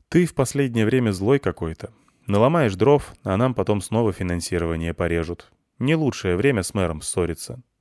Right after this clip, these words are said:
Нынешний мэр, в общем, ничего. Ну, для мэра. На этой должности хороших людей не бывает. Нечего им там делать.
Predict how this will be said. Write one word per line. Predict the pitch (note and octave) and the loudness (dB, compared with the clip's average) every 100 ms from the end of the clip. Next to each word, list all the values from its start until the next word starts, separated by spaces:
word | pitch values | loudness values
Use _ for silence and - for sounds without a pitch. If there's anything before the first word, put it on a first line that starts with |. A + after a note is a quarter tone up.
| _ _ _ _ - - | _ _ _ _ -20 -4
Нынешний | C#3 G3 E3+ - C3 | 2 2 2 0 0
мэр, | E3 F3+ | 2 2
в | G2 | 2
общем, | C#3 - C3+ A#2 G#2+ | 0 0 -2 0 0
ничего. | B2+ - A#2+ F2+ E2 D2 _ _ _ - | 0 -2 -4 -4 -6 -8 _ _ _ -12
Ну, | C3 A#2 | -8 -8
для | F#2 F2+ G2 | -6 0 2
мэра. | F#2 D#2 D#2+ - _ - - - | 2 -4 -8 -12 _ -20 -20 -2
На | C3 C3 | 4 4
этой | C3+ | 4
должности | C#3 E3 A#2+ G2 | 4 4 2 -2
хороших | G2+ - B2 - G#2+ | -6 0 0 0 -4
людей | G#2 G2+ | -2 0
не | G#2 F#2+ | 0 2
бывает. | G2+ F#2 D#2+ D#2 - - - | 2 2 -2 -6 -16 -20 -10
Нечего | A#2 G#2+ - E2+ | -4 -2 -4 -6
им | D#2+ D#2 | -6 -4
там | F2+ | -6
делать. | F2+ F2+ E2 E2 - | -4 -4 -4 -10 -18